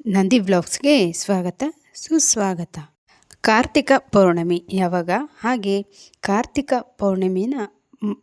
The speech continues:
ಪೌರ್ಣಮಿಯ ಮಹತ್ವವೇನು ಅನ್ನೋದನ್ನ ನಾವು ಈ ವಿಡಿಯೋದಲ್ಲಿ ತಿಳಿಯೋಣ. ಖಂಡಿತವಾಗ್ಲೂ ವಿಡಿಯೋನ ಪೂರ್ತಿಯಾಗಿ ನೋಡಿ. ಕಾರ್ತಿಕ ಪೌರ್ಣಮಿ ಧಾರ್ಮಿಕ ಮಹತ್ವ ಮತ್ತು ಸಾಂಸ್ಕೃತಿಕ ನಂಬಿಕೆಯ ಹಬ್ಬವಾಗಿದೆ.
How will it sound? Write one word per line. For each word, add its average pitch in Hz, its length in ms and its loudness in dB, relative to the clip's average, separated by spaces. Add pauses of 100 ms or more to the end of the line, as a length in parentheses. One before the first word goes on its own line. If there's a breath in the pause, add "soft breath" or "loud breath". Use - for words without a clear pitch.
ಪೌರ್ಣಮಿಯ 202 540 2
ಮಹತ್ವವೇನು 190 1040 -2 (480 loud breath)
ಅನ್ನೋದನ್ನ 196 360 0 (100)
ನಾವು 190 420 -4
ಈ 196 140 -2
ವಿಡಿಯೋದಲ್ಲಿ 180 400 2
ತಿಳಿಯೋಣ. 180 360 -2 (160)
ಖಂಡಿತವಾಗ್ಲೂ 185 680 -4
ವಿಡಿಯೋನ 190 240 -4 (240)
ಪೂರ್ತಿಯಾಗಿ 220 600 0
ನೋಡಿ. 160 300 -12 (920 soft breath)
ಕಾರ್ತಿಕ 294 480 0
ಪೌರ್ಣಮಿ 208 600 2
ಧಾರ್ಮಿಕ 185 560 -4
ಮಹತ್ವ 180 540 -6 (100)
ಮತ್ತು 180 600 -4 (280 soft breath)
ಸಾಂಸ್ಕೃತಿಕ 269 840 -4 (220)
ನಂಬಿಕೆಯ 190 500 -2
ಹಬ್ಬವಾಗಿದೆ. 170 760 -6